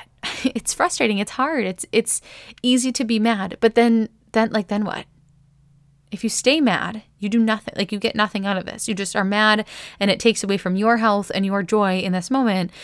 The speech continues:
But if you can work through those feelings, acknowledge them, definitely acknowledge them, but then think, even still,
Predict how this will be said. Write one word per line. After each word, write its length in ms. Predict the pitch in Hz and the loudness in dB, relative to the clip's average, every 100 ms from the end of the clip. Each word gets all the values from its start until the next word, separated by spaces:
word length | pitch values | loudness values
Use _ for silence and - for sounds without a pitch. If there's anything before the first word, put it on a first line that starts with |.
| - - | -16 -2
But 120 | 214 | 4
if 140 | 220 | 4
you 80 | 220 | 2
can 240 | - 214 190 | 0 0 2
work 220 | 208 226 | 0 -2
through 200 | - 240 | -2 0
those 180 | 220 - | 2 0
feelings, 600 | 320 359 185 190 233 269 - - - | -2 0 0 0 -2 -4 -8 -14 -2
acknowledge 540 | 190 185 - 339 247 | 0 2 2 4 0
them, 240 | - 170 185 | 0 -2 2
definitely 440 | 233 240 269 240 | 2 2 0 0
acknowledge 440 | 220 202 190 175 185 | 0 0 0 -2 -4
them, 280 | 165 104 - - - - | -8 -8 -12 -16 -20 -6
but 100 | 220 | 0
then 140 | 226 | 0
think, 240 | 226 208 - - | 0 -4 -10 -4
even 300 | 262 262 277 | 0 2 2
still, 440 | - 175 92 226 | 2 0 0 -6